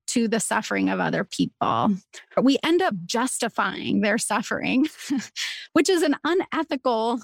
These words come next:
way to relate to other people's suffering. It's an unethical way of thinking about other people's suffering. And often for any of us who've,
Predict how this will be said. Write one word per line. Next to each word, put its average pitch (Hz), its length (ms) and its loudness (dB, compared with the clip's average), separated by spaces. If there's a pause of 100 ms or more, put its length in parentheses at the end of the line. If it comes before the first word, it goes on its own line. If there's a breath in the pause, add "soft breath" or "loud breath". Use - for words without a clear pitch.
(120)
way 269 260 2
to 269 120 -4
relate 208 460 -4
to 220 160 -2
other 214 240 0
people's 190 360 0
suffering. 214 340 0
It's 233 120 2
an 226 80 2
unethical 247 540 0
way 226 160 0
of 165 100 -6 (160)
thinking - 540 0 (180)
about 208 300 2
other 190 240 0
people's - 400 -2
suffering. - 640 0 (680 loud breath)
And 285 260 4 (240)
often 349 600 0 (140)
for 285 380 0 (480)
any 359 280 4
of 262 160 0
us 240 220 -2
who've, 233 220 -2